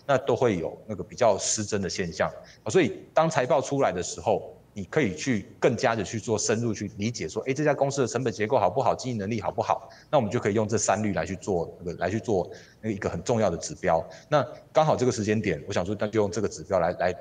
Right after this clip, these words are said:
那个选几档个股，然后来送给大家。那所以我们可以看到第一档个股的话是二三五七的华硕。那华硕的话是，呃，其实如果就最近来说的话，有一个，另外一个题材是说什么，诶，这大家都宅在家，然后需要那个笔电之类的。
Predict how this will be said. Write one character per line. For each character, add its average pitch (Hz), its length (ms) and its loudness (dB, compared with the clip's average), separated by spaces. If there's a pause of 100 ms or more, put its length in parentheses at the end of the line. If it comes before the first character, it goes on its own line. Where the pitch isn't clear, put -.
(160)
那 107 120 -12
个 80 260 -6
选 107 200 -2
几 101 80 -2
档 104 140 2
个 101 160 0
股， 85 140 -10
然 85 100 0
后 98 80 4
来 87 80 4
送 95 180 0
给 80 80 -6
大 82 160 0
家。 73 300 -4 (300)
那 143 100 2
所 135 140 4
以 98 80 0
我 90 40 -8
们 95 80 -6
可 131 120 0
以 - 20 2
看 123 140 0
到 120 80 4
第 131 180 2
一 127 60 2
档 95 160 2
个 107 160 2
股 78 120 -6
的 - 80 -8
话 92 120 2
是 - 140 -6
二 104 120 -4
三 104 180 2
五 82 60 -2
七 - 160 -8
的 87 100 -6
华 80 220 -2
硕。 - 240 0 (1400)
那 170 80 2
华 147 180 6
硕 165 160 4
的 127 80 6
话 131 160 6
是， 123 300 2 (240)
呃， 95 180 0
其 139 120 -2
实 135 220 2 (140)
如 147 80 2
果 147 80 6
就 139 160 4
最 147 180 4
近 123 180 -2
来 101 120 4
说 107 140 0
的 101 60 0
话， 104 120 4
有 101 160 -2
一 98 60 -2
个， 110 100 -6
另 135 120 2
外 127 100 6
一 - 20 0
个 110 80 4
题 101 160 -6
材 92 220 0
是 110 100 -4
说 110 140 -4
什 95 100 -6
么， 90 80 -8
诶， 113 80 -6
这 113 160 -2
大 123 180 2
家 127 40 6
都 127 100 6
宅 110 200 2
在 117 160 4
家， 110 260 2
然 98 80 2
后 107 80 2
需 113 160 -4
要 110 240 6
那 113 60 -2
个 101 80 0
笔 80 180 -12
电 104 200 0
之 101 140 -6
类 101 160 2
的。 78 160 -8